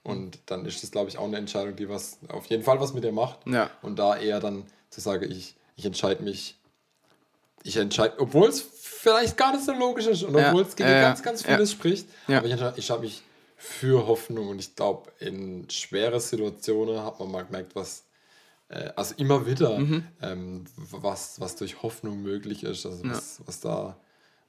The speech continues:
Speaker 1: ja, auf
Speaker 2: Ja.
Speaker 1: was, auf ein besseres, auf ein bessere,
Speaker 2: Mhm.
Speaker 1: besseres Dasein, auf das
Speaker 2: Ja.
Speaker 1: Reich, wo du
Speaker 2: Ja.
Speaker 1: von gesprochen hattest.
Speaker 2: Ja, ich finde, das ist eine, eine ganz neue Sicht auf die Realität um uns rum.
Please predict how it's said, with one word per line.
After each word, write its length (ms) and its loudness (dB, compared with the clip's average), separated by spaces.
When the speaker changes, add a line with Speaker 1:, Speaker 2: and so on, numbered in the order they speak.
Speaker 1:
ja, 160 -10
auf 160 -4
Speaker 2:
Ja. 60 -8
Speaker 1:
was, 240 -4
auf 160 -6
ein 80 -16
besseres, 600 0
auf 200 -8
ein 60 -16
bessere, 920 -6
Speaker 2:
Mhm. 80 -14
Speaker 1:
besseres 840 -6
Dasein, 640 -2
auf 160 -10
das 140 -4
Speaker 2:
Ja. 120 2
Speaker 1:
Reich, 440 -2
wo 60 -8
du 60 -6
Speaker 2:
Ja. 120 -4
Speaker 1:
von 280 -12
gesprochen 320 -14
hattest. 220 -18
Speaker 2:
Ja, 100 4
ich 140 6
finde, 160 0
das 80 -4
ist 80 -4
eine, 200 0
eine 160 -10
ganz 240 2
neue 180 4
Sicht 320 0
auf 240 4
die 400 0
Realität 800 0
um 100 -6
uns 220 -8
rum. 200 -4